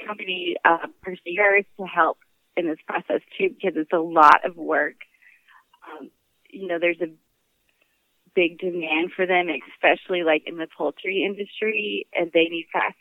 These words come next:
ma-, face masks for all those poultry workers, and they can't get ma-, no one can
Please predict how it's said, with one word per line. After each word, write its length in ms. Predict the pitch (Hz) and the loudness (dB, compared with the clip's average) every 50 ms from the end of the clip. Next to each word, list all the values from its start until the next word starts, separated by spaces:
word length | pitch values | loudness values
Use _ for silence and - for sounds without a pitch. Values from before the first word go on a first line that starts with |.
| _ - | _ -6
ma-, 200 | 180 170 - - - _ - | -4 -4 -4 -6 -6 _ -4
face 180 | 190 185 196 - - | -4 -4 -4 -4 -8
masks 260 | 208 202 - - _ - | -10 -10 -12 -16 _ -8
for 100 | - 117 | -4 -2
all 200 | 120 147 170 165 | -2 -2 -2 -2
those 180 | 165 156 151 165 - _ _ - | -2 -2 -2 -4 -6 _ _ -4
poultry 380 | 196 185 - - - 208 196 | -4 -4 -4 -4 -4 -4 -2
workers, 500 | 202 190 190 196 - 190 185 180 185 196 - _ _ - - - - - - - - - - - | -2 -2 -2 -2 -2 -2 -2 -2 -4 -8 -12 _ _ -20 -20 -20 -20 -20 -20 -20 -20 -20 -16 -12
and 160 | - - - | -10 -6 -2
they 180 | 175 170 170 165 - - | 0 0 0 0 -2 -4
can't 320 | 175 196 185 180 - - - - - _ - - | 0 2 2 2 2 0 -6 -16 -20 _ 2 4
get 220 | 185 190 - - - | 4 4 2 -4 -8
ma-, 280 | 220 214 202 196 190 - - | -4 -2 0 0 0 -2 -4
no 100 | - 185 | -8 -10
one 120 | 185 185 165 | -10 -12 -14
can 120 | - 185 | -16 -14